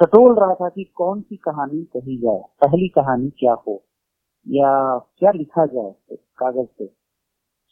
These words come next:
किन लोगों के बारे में, आइडिया क्या हो। तो मैंने देखा कि मैं बहुत सारी चीजें एक्सप्लोर कर रहा था। वो बहुत सारी चीजें जो मैं पहले लिख रहा था, जो अभी नहीं बनी है, वो सब बन रही हैं। But, uh, इसके साथ तो इसका जर्म ऐसे आया कि,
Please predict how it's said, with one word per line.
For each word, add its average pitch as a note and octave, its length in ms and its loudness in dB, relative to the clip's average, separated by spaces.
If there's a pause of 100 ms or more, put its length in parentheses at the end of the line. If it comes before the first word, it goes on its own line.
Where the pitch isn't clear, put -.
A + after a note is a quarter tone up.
(140)
किन G#3 180 4
लोगों F3 180 4
के E3+ 140 0
बारे A#2+ 300 4
में, G2+ 120 -10 (1300)
आइडिया D#3+ 320 4
क्या C3+ 260 -6
हो। A#2 300 -14
तो A3 100 -6
मैंने A#3 260 -4
देखा G#3 280 -4
कि A#3+ 240 -12
मैं A3+ 120 -6
बहुत C#4 200 2
सारी A#3 180 2
चीजें F#3 240 -8
एक्सप्लोर D#3 400 -8
कर B2+ 60 -6
रहा A2 160 -10
था। - 160 -20 (440)
वो F3 80 2
बहुत G3+ 220 4
सारी A3+ 200 4
चीजें G#3+ 260 -2
जो A3 120 2
मैं A3 120 -2
पहले G3 200 2
लिख G#3 200 -4
रहा G3+ 140 4
था, G#3 100 0
जो G3+ 160 -2
अभी G#3 120 -2
नहीं F#3+ 260 -6
बनी G#3 180 -2
है, G#3 80 -4
वो G3 100 -6
सब A#3 260 -4
बन F3 120 2
रही D#3+ 260 -12 (100)
हैं। G#2 80 -18 (1000)
But, G3+ 200 4 (200)
uh, A3+ 80 -2 (120)
इसके A#3 340 -10
साथ A3+ 200 4
तो A3+ 260 0
इसका A3+ 220 0
जर्म G3 360 2
ऐसे F#3+ 200 -4
आया F#3 280 0
कि, A#3+ 460 -12